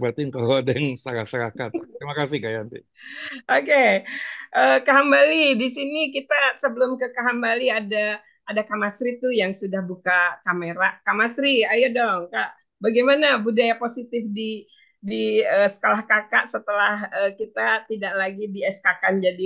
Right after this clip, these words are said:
Speaker 2: Fasnas S R A ya? <laughs> Silakan
Speaker 1: Bukit
Speaker 2: Kak
Speaker 1: Tinggi, Bukit
Speaker 2: Masri.
Speaker 1: Tinggi.
Speaker 2: <laughs> Berhenti Juli dua ribu dua tiga.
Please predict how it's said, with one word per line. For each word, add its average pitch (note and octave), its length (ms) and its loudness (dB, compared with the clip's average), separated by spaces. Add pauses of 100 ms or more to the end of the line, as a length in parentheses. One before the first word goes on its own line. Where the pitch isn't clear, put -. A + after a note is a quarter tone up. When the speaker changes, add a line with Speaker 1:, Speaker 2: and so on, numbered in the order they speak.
Speaker 2:
Fasnas F#3 440 -6
S F#3 180 -4
R A3 120 -4
A A3+ 140 0
ya? G3 160 0 (920)
<laughs> G#4+ 340 -4
Silakan D#4 380 4
Speaker 1:
Bukit D4+ 100 0
Speaker 2:
Kak - 100 6
Speaker 1:
Tinggi, - 80 6
Bukit D3+ 180 0
Speaker 2:
Masri. - 40 2
Speaker 1:
Tinggi. D#3+ 240 6 (140)
Speaker 2:
<laughs> A#3+ 1400 -4
Berhenti C#4 380 2 (140)
Juli B3 240 0
dua A3+ 220 4
ribu B3+ 180 0
dua C4 280 4
tiga. G3 340 -10